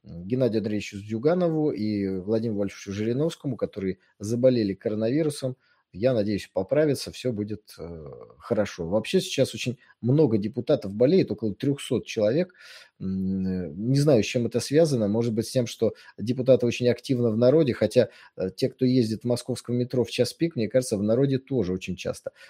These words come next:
Может быть, потому что очень часто сдаются тесты. Депутаты часто сдают тесты, а простые люди иногда на это внимание не обращают.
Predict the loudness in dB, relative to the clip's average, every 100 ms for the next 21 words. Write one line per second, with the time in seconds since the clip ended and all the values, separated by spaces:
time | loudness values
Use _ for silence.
0 | _ 4 4 4 0 -2 -2 -2 0 0
1 | 0 -2 0 2 0 -2 -2 2 2 2
2 | 0 -2 -2 _ _ 0 0 0 -6 -6
3 | -2 4 4 4 -2 2 4 4 0 -6
4 | -4 -4 -8 -20 -20 _ -4 -4 -4 -6
5 | -6 -2 2 4 4 2 -6 _ -2 -2
6 | 0 0 2 4 4 2 2 0 0 0
7 | 2 0 0 -2 0 0 0 0 0 0
8 | 0 0 0 -2 -8 -8